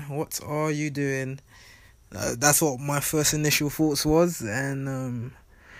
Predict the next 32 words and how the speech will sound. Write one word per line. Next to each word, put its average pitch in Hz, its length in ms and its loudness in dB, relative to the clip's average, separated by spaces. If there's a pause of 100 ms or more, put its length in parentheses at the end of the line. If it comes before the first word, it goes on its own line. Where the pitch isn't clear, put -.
(200)
my 143 240 6
other 196 260 6
thought 180 440 4
was 147 760 0 (1800)
Sturridge 165 640 4
up 143 160 2
front 156 540 0
instead 143 420 -2
of 143 140 -2
maybe, 139 680 -2 (720)
I 151 140 2
know 156 240 4
with 143 320 -4
the 147 80 4
whole 151 220 2
Firmino 147 680 -2
eye 151 240 2
injury 135 480 -2
thing, 131 480 -2 (480)
he 156 260 6
was 143 220 2
lucky 160 300 8
enough, 151 260 2
fortunately, 156 840 2
he, 143 360 0 (320)
he 147 140 0
could 143 180 0
make 156 300 2
it 151 60 0
on 135 180 -4
the 131 80 -2
bench. 139 760 0